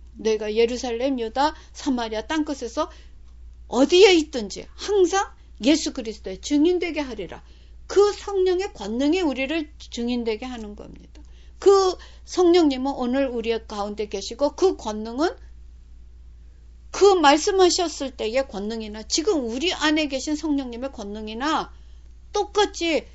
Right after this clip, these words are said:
천지창조를 하신 전지전능하신 권능이에요. 예수님의 증인되게 하시는 권능을 우리가 이미 가졌다라는 얘기입니다.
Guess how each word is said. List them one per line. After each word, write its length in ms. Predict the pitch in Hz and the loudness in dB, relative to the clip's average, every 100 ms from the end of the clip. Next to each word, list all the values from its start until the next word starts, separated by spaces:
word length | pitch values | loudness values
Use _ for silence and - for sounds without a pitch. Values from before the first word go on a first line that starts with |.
| - | -12
천지창조를 840 | - 466 427 415 - 339 311 311 302 | -6 -2 0 0 2 2 2 -2 -4
하신 460 | 247 - 349 320 - - - - - | -4 -2 -2 -4 -6 -18 -20 -20 -16
전지전능하신 960 | - 294 302 370 349 330 302 247 294 285 | 0 4 4 4 2 2 2 -2 -6 -8
권능이에요. 960 | 185 180 202 214 175 156 160 165 165 - - - - - - - - - - - - - - | -8 -10 -10 -10 -8 -8 -8 -8 -10 -14 -20 -20 -20 -20 -20 -20 -20 -20 -20 -20 -20 -20 0
예수님의 680 | 269 381 415 392 381 392 - | 4 4 2 2 2 2 2
증인되게 800 | 302 311 381 349 302 285 370 440 - - | 4 6 6 2 -2 -4 -4 -6 -12 -18
하시는 600 | - 466 - 494 440 415 | -8 -4 0 0 0 0
권능을 440 | 294 226 247 285 | -2 -2 -2 -2
우리가 400 | 262 220 226 262 - | -4 -8 -6 -6 -6
이미 300 | 208 226 262 | -10 -10 -12
가졌다라는 880 | - - 196 - 240 214 190 226 214 | -14 -14 -12 -12 -12 -12 -12 -16 -18
얘기입니다. 600 | - - - - - | -18 -20 -20 -20 -20